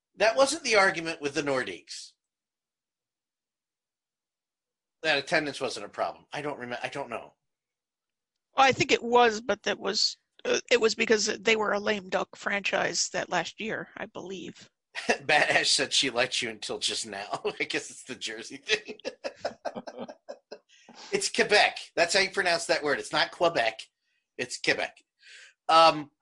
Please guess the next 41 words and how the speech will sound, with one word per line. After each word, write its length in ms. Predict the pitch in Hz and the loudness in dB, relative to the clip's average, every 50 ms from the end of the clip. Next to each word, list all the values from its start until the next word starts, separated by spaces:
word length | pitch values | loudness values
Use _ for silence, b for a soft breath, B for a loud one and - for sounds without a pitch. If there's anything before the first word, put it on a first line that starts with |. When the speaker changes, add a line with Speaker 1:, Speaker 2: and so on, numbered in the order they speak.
| _ _ _ _ | _ _ _ _
Speaker 1:
so 160 | - - - 233 | -2 2 6 6
I 280 | 240 262 302 311 277 | 8 8 6 6 4
do 160 | 220 - 285 | 2 2 4
have 140 | 285 269 269 | 4 4 4
a 60 | 262 | 2
problem 420 | 254 - 254 254 240 233 233 226 220 | 0 2 4 6 6 4 2 0 0
as 160 | 214 208 202 | 0 0 0
a 40 | 202 | 0
hockey 280 | 185 214 226 220 - 220 | 0 0 -2 -2 -4 -4
fan. 440 | 202 190 165 156 156 165 175 175 196 - _ _ _ - | -2 0 0 2 0 0 -2 -4 -10 -18 _ _ _ -10
Uh, 60 | 185 170 - - - 120 101 104 104 104 104 104 110 - - - - _ _ 269 262 247 - 277 - _ _ - - 262 277 _ | -8 -8 -8 -8 -12 -18 -16 -16 -16 -16 -16 -16 -16 -18 -20 -20 -20 _ _ -20 -18 -18 -18 -18 -18 _ _ -20 -20 -20 -20 _
you 280 | - 262 254 262 277 262 | -18 -12 -8 -6 -4 0
know, 140 | 220 202 202 | 2 4 6
I 100 | 208 226 | 6 8
don't 200 | 240 254 240 190 | 6 6 4 6
dive 260 | 170 208 196 196 190 185 | 6 6 8 8 8 8
all 120 | 175 175 | 6 6
the 60 | 175 | 8
way 180 | 175 170 170 170 | 6 6 6 4
into 160 | 165 151 156 | 2 0 -2
the 140 | 147 143 147 | -2 0 0
old 180 | 151 151 156 | 0 0 -2
school, 380 | - - - 165 156 143 143 139 | -4 -4 -4 -2 0 2 2 4
uh, 280 | 135 139 135 131 131 131 | 4 6 4 4 4 2
you 140 | 131 139 139 | 0 -2 -2
know, 100 | 123 117 | -2 -2
hockey 360 | 113 135 139 135 - 139 131 | 0 0 0 -2 -2 -8 -10
plans 420 | - - 139 131 123 123 117 - | -4 0 2 2 2 2 0 -4
today 220 | - 127 123 117 113 | -4 -2 0 0 2
or 260 | 110 107 107 107 - B B B B B B B - | 0 0 -2 -2 -6 B B B B B B B -2
pansies 460 | 156 147 139 139 127 - 120 107 107 | 0 0 0 0 -2 -6 -6 -6 -4
like 160 | 113 120 127 | -6 -4 -4
some 240 | - - 156 147 147 | -2 -2 0 0 0
Twitter 280 | 139 143 139 123 117 117 | 0 -2 -2 -2 -2 -4
users 360 | 110 110 110 101 101 101 95 | -6 -6 -6 -6 -8 -6 -4
that 160 | 107 104 101 | -4 -4 -4
are 80 | 101 98 | -4 -6
no 140 | 107 110 107 | -6 -4 -2
longer 340 | 107 113 113 110 110 110 | -2 -2 -2 -2 -4 -6
on 100 | 98 98 | -6 -8
Twitter. 420 | 98 - - 110 101 80 78 - | -10 -8 -8 -8 -6 -8 -10 -16